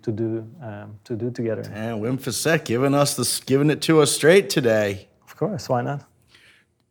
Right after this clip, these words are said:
Speaker 2: Um, what, I, and we, we talked about your, your relationship with Naomi now.
Speaker 1: So now you still think the same about me, like, hopping players just,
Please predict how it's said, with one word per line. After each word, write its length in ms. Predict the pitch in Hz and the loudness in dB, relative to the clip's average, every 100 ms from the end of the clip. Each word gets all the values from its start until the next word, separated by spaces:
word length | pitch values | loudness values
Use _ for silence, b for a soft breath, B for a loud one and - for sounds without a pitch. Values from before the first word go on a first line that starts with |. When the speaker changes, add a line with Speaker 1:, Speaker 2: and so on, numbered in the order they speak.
| _ 127 | _ 2
Speaker 2:
Um, 480 | 131 131 127 127 - _ _ _ _ _ _ _ _ _ _ - | 6 6 4 -2 -6 _ _ _ _ _ _ _ _ _ _ -8
what, 380 | 127 151 170 - - - - | 6 8 6 0 -20 -14 -2
I, 120 | - 131 | 4 6
and 240 | 123 127 | 6 6
we, 120 | 135 | 4
we 260 | 117 117 123 | 2 0 0
talked 320 | 143 123 110 | 4 4 4
about 420 | 104 104 98 92 | 2 0 0 -6
your, 400 | 104 104 98 98 - 95 | -2 0 0 -2 -8 -2
your 180 | 101 101 | 2 2
relationship 440 | 101 101 95 98 | 2 0 0 0
with 80 | 98 | 0
Naomi 540 | 98 98 104 101 101 | 0 0 0 -2 -2
now. 520 | 98 98 98 98 98 104 | -2 -2 -4 -4 -4 2
Speaker 1:
So 120 | 147 | 4
now 140 | 147 | 6
you 120 | 151 | 4
still 320 | 127 - 147 127 | 2 4 2 4
think 260 | - 135 | 0 0
the 40 | 120 | 0
same 220 | - 139 | -2 -2
about 260 | 143 147 147 | 2 2 2
me, 200 | 165 151 | -2 -4
like, 180 | 117 | -6
hopping 340 | - 131 147 123 | 2 2 2 -2
players 320 | 131 135 147 | 0 0 0
just, 300 | - 123 | -2 -6